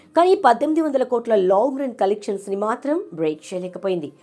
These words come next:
కానీ పుష్ప టూ మాత్రం ట్రిపుల్ ఆర్ రికార్డ్ ని బ్రేక్ చేసేసింది.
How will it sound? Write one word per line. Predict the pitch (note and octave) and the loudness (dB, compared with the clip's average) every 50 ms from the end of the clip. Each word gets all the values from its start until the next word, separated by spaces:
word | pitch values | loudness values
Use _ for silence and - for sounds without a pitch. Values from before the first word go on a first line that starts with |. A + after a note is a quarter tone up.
| - - - - _ - | -20 -20 -20 -14 _ -2
కానీ | D4 D4 E4 | 0 0 0
పుష్ప | - F#4 E4 - - F#4+ | 0 -2 -2 0 0 0
టూ | G4 G4 G4+ | 2 2 2
మాత్రం | F#4+ F4 B3+ E4 - C4 D#4+ | 2 2 2 2 2 0 0
ట్రిపుల్ | E4+ E4 - G3+ G3 - G#3+ A3+ | 0 -2 -4 -8 -6 -2 -2 -2
ఆర్ | A3 G3 | -2 -2
రికార్డ్ | F#3+ F#3 - G#3+ A3 G#3+ G#3 | -4 -4 -2 -2 -2 -2 -2
ని | A#3 C#4+ | -6 -6
బ్రేక్ | A3 G3+ F3+ F3+ F3 F3 - | -4 -2 -2 -2 -2 -4 -6
చేసేసింది. | C#4 C4+ - D4+ D4 D4+ C4+ F#3 - - | -10 -8 -8 -8 -8 -6 -6 -8 -8 -10